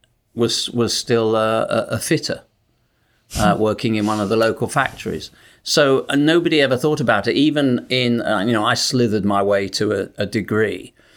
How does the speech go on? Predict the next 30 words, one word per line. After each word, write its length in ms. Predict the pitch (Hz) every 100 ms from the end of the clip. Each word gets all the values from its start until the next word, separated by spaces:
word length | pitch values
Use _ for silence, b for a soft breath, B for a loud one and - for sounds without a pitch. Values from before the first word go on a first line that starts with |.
| b b _ _ - -
Uh, 340 | 107 110 113 -
and 400 | 113 117 117 107
while 280 | 113 117 117
I 80 |
was 200 | 110 110
doing 360 | - 123 135 95
that, 460 | - - - - - _ _ _ _
I, 680 | - 110 110 107 110 110 - _ _ _ -
uh, 280 | 107 107
got 220 | 104 123 113
accepted 500 | 113 - - - 117
onto 300 | 110 110 104
the 100 | 104
trading 460 | - 131 113 98
floor 420 | - 95 92 98
at 120 | 101 104
a 40 |
bank 440 | 95 113 101 -
in, 360 | 104 104 101 95
you 120 | - 110
know, 140 | 95
for 160 | - 104
foreign 360 | - 113 107
exchange. 520 | 120 - 143 135 95
It's 180 | 85 85
the 60 | 90
sort 240 | - 107
of 100 | 90
thing 280 | - 104 98
that, 220 | 107 -